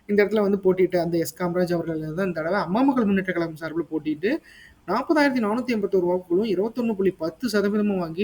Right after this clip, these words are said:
மிகப்பெரிய அளவுல தி-, அதிமுகவுக்கு ஒரு பேரிடியை வந்து இந்த இடத்துல இறக்கியிருக்காரு.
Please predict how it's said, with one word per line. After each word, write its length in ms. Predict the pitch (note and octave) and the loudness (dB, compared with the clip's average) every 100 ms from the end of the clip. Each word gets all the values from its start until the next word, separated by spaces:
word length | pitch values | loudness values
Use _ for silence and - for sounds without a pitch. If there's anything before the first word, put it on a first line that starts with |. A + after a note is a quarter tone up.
| G#3 | -2
மிகப்பெரிய 580 | E3 E3 A3+ - A3 A3 | -2 -2 -4 0 0 4
அளவுல 320 | F#3 F3 F3+ G3+ | 4 4 2 0
தி-, 260 | F#3+ F#3+ | -2 -2
அதிமுகவுக்கு 720 | F3 F#3+ A#3 G3 - - - G#3 | -2 0 0 0 -2 -6 4 6
ஒரு 160 | G3 E3+ | 6 2
பேரிடியை 500 | - F#3+ G3 F#3+ G3 | 4 6 6 2 0
வந்து 180 | E3+ F3+ | 0 -2
இந்த 120 | D#3+ | -4
இடத்துல 200 | D3 D#3 | -4 -4
இறக்கியிருக்காரு. 600 | C#3+ C#3 C#3+ D3 C#3+ | -6 -8 -12 -6 -2